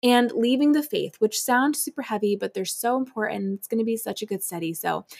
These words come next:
hang in there with me. Um, they really come with such encouragement. So legalism and leaving the faith. But before we continue,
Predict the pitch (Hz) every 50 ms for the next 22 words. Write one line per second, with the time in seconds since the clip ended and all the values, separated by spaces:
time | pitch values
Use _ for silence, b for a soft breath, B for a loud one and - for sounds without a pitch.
0 | B B B - 233 233 247 247 247 254 254 240 240 240 - - - 202 185 180
1 | 185 - 185 180 180 185 185 B B B B B B 196 190 190 185 185 185 190
2 | 196 208 208 202 196 202 208 202 202 202 202 208 214 - - - 208 202 196 190
3 | 190 - - 214 202 - 214 208 - - - 202 190 185 175 - - - - -
4 | - - - 160 143 - - b b b b b - 233 277 294 311 311 311 311
5 | 285 311 294 294 294 294 302 302 226 208 208 202 202 196 196 202 208 220 220 226
6 | 226 214 214 214 220 b b b b b - 220 196 196 _ - 202 196 190 185
7 | 180 - - 226 - - 196 - - - 247 254 269 277 277 262 262 240 226 240
8 | 233 233 226 226 214